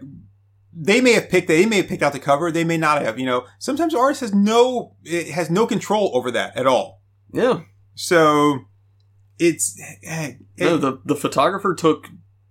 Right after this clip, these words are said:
Speaker 2: two dozen different pictures of two dozen different babies,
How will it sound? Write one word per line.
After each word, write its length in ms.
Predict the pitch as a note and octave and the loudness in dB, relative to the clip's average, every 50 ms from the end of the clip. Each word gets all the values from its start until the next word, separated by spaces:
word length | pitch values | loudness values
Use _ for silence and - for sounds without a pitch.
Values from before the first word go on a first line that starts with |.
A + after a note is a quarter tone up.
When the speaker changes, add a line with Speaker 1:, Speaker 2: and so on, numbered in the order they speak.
| _ _ _ - | _ _ _ -18
Speaker 2:
two 220 | - - - G#3+ A3+ | -12 -4 -2 -2 2
dozen 480 | G3 G#3+ G#3+ G3 G3+ F#3 F3+ F3 F3+ | 2 2 2 0 -2 -2 -4 -4 -4
different 320 | D#3+ E3+ E3+ E3 E3+ D#3 D3 | -2 -2 -2 -2 -2 -6 -4
pictures 380 | - D3 C#3 - C#3+ C3+ A#2+ | -4 -6 -6 -4 -8 -8 -8
of 100 | B2 A2+ | -8 -10
two 160 | - - G3+ G3+ | -8 -6 -4 0
dozen 280 | F#3 F3+ F3+ - D#3+ | 2 2 2 2 2
different 280 | D3+ D3 - D3 C3 A#2+ | 0 0 0 -2 -4 -4
babies, 580 | B2 A#2+ A2+ A#2 A#2 A2 G2+ - - - - | -4 -4 -4 -4 -6 -10 -8 -10 -10 -12 -14